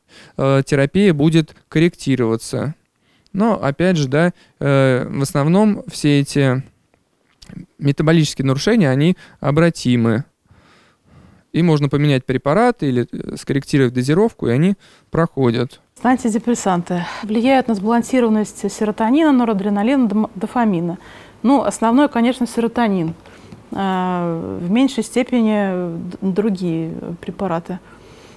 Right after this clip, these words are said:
Speaker 2: Э, эффективно не только при депрессии, но и при генерализованном тревожном расстройстве, при О К Р,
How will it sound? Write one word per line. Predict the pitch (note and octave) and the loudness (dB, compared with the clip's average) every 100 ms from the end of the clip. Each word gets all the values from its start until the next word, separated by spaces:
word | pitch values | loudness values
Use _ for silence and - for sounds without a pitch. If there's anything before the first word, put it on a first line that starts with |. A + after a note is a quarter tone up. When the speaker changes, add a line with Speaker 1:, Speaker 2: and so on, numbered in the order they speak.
| - - - | -20 -20 -8
Speaker 2:
Э, | G3+ G#3 | -4 -2
эффективно | C4 - D4 C4 | -4 -4 -2 2
не | B3+ | 2
только | C#4 A3+ A#3 | 2 -2 -2
при | A3+ G#3+ | -2 -2
депрессии, | G3 G3+ - D4 E4+ - C#4+ C4+ B3+ | 0 -2 0 0 0 0 2 2 2
но | G#3 A#3 | 2 2
и | A3+ G#3+ | 2 0
при | G3+ G#3+ G3+ | -2 0 0
генерализованном | F3+ G#3+ G#3 G#3 A3+ G3 F#3+ | 0 0 0 -2 0 0 -2
тревожном | G3 F3+ A#3 C4 C4+ | -2 -2 0 2 0
расстройстве, | C4+ C4 B3 B3 A#3+ - G#3+ G#3+ | 0 -2 -2 -2 -2 -6 -4 -4
при | - F#3+ | -4 -4
О | F3+ | -4
К | - | -4
Р, | F#3 A3+ C4+ | -2 0 -2